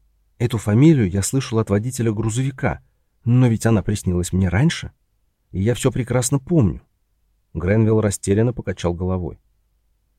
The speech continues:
«Какое право имеет совершенно незнакомый человек вот так вторгаться в мою жизнь?»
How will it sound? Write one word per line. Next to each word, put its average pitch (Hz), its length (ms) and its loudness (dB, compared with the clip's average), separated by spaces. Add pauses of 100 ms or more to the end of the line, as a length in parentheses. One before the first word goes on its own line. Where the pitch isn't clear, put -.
(260)
«Какое - 300 0
право 98 480 2
имеет 110 240 0
совершенно 110 440 2
незнакомый 104 580 2
человек 131 420 0
вот 98 180 0
так - 180 -2
вторгаться - 440 -6
в 73 60 -10
мою 139 220 0
жизнь?» 135 300 -2